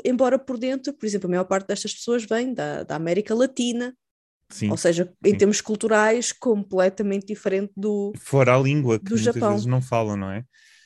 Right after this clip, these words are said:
Speaker 1: Fora a língua. E por isso é
Speaker 2: Qu-, quantas
Speaker 1: que
Speaker 2: histórias, não é? De pessoas que chegaram lá que é tipo, "Ah, mas tu és japonesa, porque é que não sabes japonês, não é?"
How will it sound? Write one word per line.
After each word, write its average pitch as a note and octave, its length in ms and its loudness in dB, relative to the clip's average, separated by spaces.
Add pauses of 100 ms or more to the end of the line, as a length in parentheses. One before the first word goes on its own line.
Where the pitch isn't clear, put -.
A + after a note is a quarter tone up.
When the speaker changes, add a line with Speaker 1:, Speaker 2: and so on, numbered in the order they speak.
(140)
Speaker 1:
Fora F3 320 -2
a G3+ 40 2
língua. F3+ 400 -6 (140)
E F3 80 -4
por E3 140 -4
isso F3+ 160 2
é - 60 2
Speaker 2:
Qu-, C3+ 100 -4
quantas - 320 2
Speaker 1:
que - 0 -
Speaker 2:
histórias, D3 420 2
não B2 140 2
é? A#2+ 120 0
De A2+ 120 -8
pessoas - 340 -12
que - 100 -18
chegaram A2+ 360 -2
lá B2 160 -2
que B2+ 120 -4
é B2+ 40 0
tipo, A2 260 -6
"Ah, F#3+ 100 -2
mas A#2+ 160 -4
tu B2 180 -4
és B2 80 0
japonesa, C#3 500 -2
porque C3 180 -10
é - 20 -4
que C3 60 -12
não B2+ 80 -2
sabes A#2 260 -4
japonês, G#2 400 -4
não G2+ 100 -2
é?" G2+ 100 -4